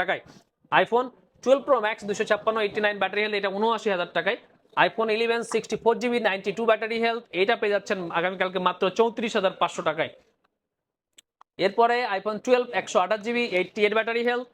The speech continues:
এটা হচ্ছে আপনার, আহ, iPhone ফোরটিন এটা। So, এটা এইটটি এইট ব্যাটারি হেলথ,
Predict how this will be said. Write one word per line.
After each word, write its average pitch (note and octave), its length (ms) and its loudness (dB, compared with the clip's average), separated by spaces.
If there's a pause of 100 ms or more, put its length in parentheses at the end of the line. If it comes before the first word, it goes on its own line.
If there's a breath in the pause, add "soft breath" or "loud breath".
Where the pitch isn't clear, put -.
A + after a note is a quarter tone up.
(800)
এটা A#3 140 6 (100)
হচ্ছে A#3 240 -4 (140)
আপনার, G#3 260 -2
আহ, E3 360 -2
iPhone G#3+ 240 -6
ফোরটিন A#3+ 320 2
এটা। D3+ 160 -2 (240)
So, F#3 80 0 (240)
এটা G#3+ 140 0 (180)
এইটটি F#3+ 180 -6
এইট F#3+ 100 -4
ব্যাটারি G3 200 2
হেলথ, G3 160 -4